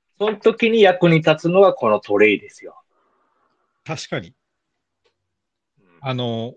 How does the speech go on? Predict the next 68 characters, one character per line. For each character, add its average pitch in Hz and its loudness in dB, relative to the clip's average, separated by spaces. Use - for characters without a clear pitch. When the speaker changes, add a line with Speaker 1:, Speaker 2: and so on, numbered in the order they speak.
Speaker 2:
俺 247 -6
な、 196 -6
ト 165 -4
レ 254 -4
イ 160 -6
で 95 -10
何 135 -2
が 160 -2
一 185 -6
番、 185 -4
そ - -8
の 202 -4
言 220 -4
っ - -4
て 254 -6
た 131 -4
み 120 -8
た 98 -6
い 90 -12
に、 104 -10
取 156 -4
り 180 2
や 185 0
す - -12
く 254 -4
す - -4
る 139 -2
の 113 -4
も 92 -8
そ 147 -2
う - -4
な 90 -12
ん 82 -20
や 92 -20
け 95 -18
ど、 101 -16
あ 113 -16
の 98 -10
な、 92 -14
Speaker 1:
う 98 -20
ん。 - -20
Speaker 2:
テ 269 0
ー 240 -4
ブ 240 -4
ル 226 -6
占 196 0
領 175 -4
す 151 -12
る 123 -8
や 90 -10
ん、 - -20
ボ 117 -4
ー - -6
ド 110 -6
ゲ 104 -8
ー 85 -10
ム 98 -20
っ - -20
て。 - -20
Speaker 1:
は 120 -2
い 98 -2
は 85 -8
い。 - -14
は 104 -8
い 87 -10
は 82 -6
い。 87 -10
Speaker 2:
で、 101 -20